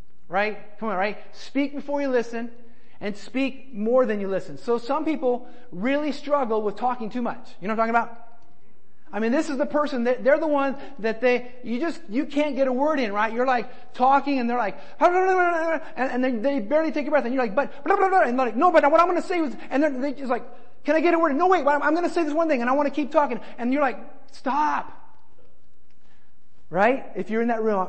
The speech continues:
in this room, sorry, I'm not trying to be mean to you. This is the word of God gave to me. I, I typed the sermon out Thursday, so this is the way it worked, okay? So some people,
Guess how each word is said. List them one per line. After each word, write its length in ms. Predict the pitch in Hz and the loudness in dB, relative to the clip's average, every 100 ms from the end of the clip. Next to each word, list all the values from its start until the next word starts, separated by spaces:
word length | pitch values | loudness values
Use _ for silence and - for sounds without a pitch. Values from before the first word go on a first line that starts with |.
| - | -4
in 100 | 190 | -6
this 160 | 180 | -4
room, 120 | 202 170 | -4 -4
sorry, 260 | 185 180 | -2 0
I'm 120 | 165 | -2
not 180 | 165 175 | -2 -6
trying 140 | - 185 | -6 -6
to 40 | |
be 120 | 175 | -6
mean 240 | 175 185 165 | -6 -6 -6
to 80 | |
you. 120 | 175 156 | -6 -6
This 200 | 175 180 | -6 -6
is 80 | |
the 80 | 160 | -4
word 180 | 175 202 | 0 0
of 80 | 151 | 0
God 260 | 180 170 | -2 -2
gave 260 | 160 175 175 | -2 -4 -4
to 100 | 175 | -6
me. 200 | 175 175 - - - - - | -6 -6 -10 -10 -10 -10 -8
I, 140 | 156 - | -8 -6
I 80 | 170 | -8
typed 340 | - 202 202 | -4 -4 -4
the 60 | 160 | -6
sermon 260 | 202 196 | -4 -2
out 220 | 175 160 | -4 -2
Thursday, 320 | 202 185 135 123 | 0 2 -2 -8
so 120 | 151 | -8
this 140 | 180 | -8
is 60 | 180 | -8
the 80 | 170 | -6
way 80 | |
it 60 | 170 | -6
worked, 180 | 165 143 | -6 -8
okay? 280 | 131 196 190 - - - | -6 -4 -4 -8 -10 -6
So 120 | 240 | -4
some 300 | 226 285 320 | -2 0 0
people, 300 | 302 240 269 | 0 2 4